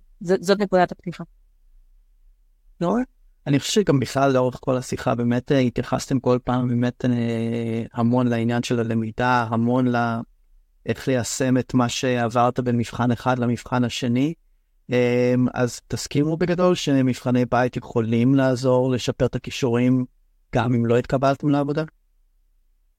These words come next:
Speaker 1: כן, חד, חד משמעית, כן. אה, קודם כל, דיברנו על זה גם בהתחלה, זה, זה הזדמנות להיחשף ל-, אה, לכל מיני use cases, דברים שאולי אתה לא,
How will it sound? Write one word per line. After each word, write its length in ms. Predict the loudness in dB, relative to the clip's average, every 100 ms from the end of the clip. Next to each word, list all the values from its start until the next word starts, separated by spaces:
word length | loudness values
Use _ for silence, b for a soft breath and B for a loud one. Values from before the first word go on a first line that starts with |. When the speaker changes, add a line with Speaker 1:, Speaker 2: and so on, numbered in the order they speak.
| _ _ _ _
Speaker 1:
כן, 140 | 0 0 -4 -4
חד, 120 | -2 -2 0
חד 160 | 2
משמעית, 400 | 2 0 -2 -4 _
כן. 220 | 2 2 -2 _ -20 _ -20 _ -20 _
אה, 320 | -2 -2 -4 -8 -16 _ -20 _ _
קודם 240 | 0 2
כל, 100 | 4 4 4 -2 -6
דיברנו 240 | -2 4 4
על 60 |
זה 80 | 4
גם 100 | 2
בהתחלה, 380 | 0 2 2 2
זה, 120 | 0 -4 _
זה 320 | -8 0 0 0
הזדמנות 560 | 0 2 4 2 0 0
להיחשף 600 | 0 0 -4 2 2 0 _ -4
ל-, 140 | 0 2 0 -2 -4 -6 -8 -12 -8
אה, 40 | -8 -8 -12 -20 _ -2
לכל 580 | 0 0 -8 -10 2
מיני 280 | 4 6 4
use 40 | 2
cases, 440 | 2 0 2 0
דברים 200 | 2 0
שאולי 340 | 0 2 2 -2 _ _ _ _ _
אתה 80 | 2
לא, 320 | 4 4